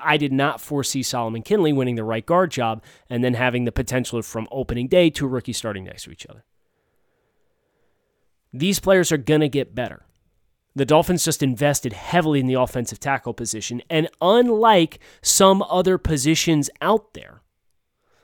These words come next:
like quarterback, we just saw this with Sam Darnold,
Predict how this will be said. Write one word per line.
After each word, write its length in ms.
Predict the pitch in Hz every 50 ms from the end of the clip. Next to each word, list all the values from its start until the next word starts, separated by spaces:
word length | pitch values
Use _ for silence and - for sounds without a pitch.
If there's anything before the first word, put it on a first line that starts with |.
| _ _ _ _ _ -
like 220 | 101 113 123 -
quarterback, 760 | - - - 240 240 220 160 117 - - 58 58 - - _ _ _ -
we 100 | 117 110
just 200 | - 151 139 -
saw 220 | - 175 170 165
this 220 | 160 170 151 -
with 80 | - 151
Sam 320 | - - 160 156 151 151
Darnold, 380 | 147 151 143 139 139 135 135 117